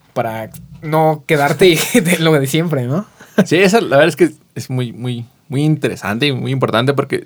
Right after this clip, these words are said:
Speaker 2: siento que a veces necesitas como que ampliar muchas veces tu visión. O sea, re-,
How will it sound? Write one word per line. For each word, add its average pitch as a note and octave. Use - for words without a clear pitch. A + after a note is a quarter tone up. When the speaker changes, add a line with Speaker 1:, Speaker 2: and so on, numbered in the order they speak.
Speaker 2:
siento C#3+
que C3
a A2
veces B2+
necesitas D3
como C3+
que -
ampliar B2
muchas C3+
veces C3+
tu C#3
visión. B2+
O -
sea, B2
re-, -